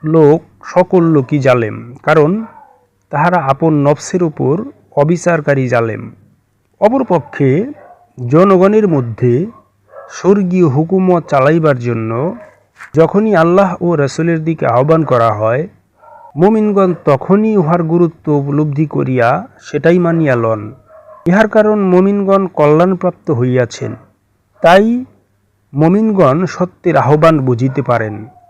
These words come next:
আসলে প্রকৃত অর্থে চরম সত্য কথা একটাই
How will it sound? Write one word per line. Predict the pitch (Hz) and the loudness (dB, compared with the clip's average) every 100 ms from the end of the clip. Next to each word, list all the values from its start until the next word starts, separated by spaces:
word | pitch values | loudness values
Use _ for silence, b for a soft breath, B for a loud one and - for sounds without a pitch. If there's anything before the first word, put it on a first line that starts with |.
| _ _ - | _ _ -4
আসলে | 220 220 | 0 0
প্রকৃত | 214 190 190 160 | 0 -2 -2 2
অর্থে | 131 123 - 131 123 202 - - - _ _ _ _ - | 0 0 -4 -4 -4 -6 -12 -20 -20 _ _ _ _ -4
চরম | 180 180 156 | 0 2 0
সত্য | - 151 - 147 | -2 -6 -6 -4
কথা | 131 - | -2 0
একটাই | 135 113 _ 123 117 | -2 -2 _ -6 -6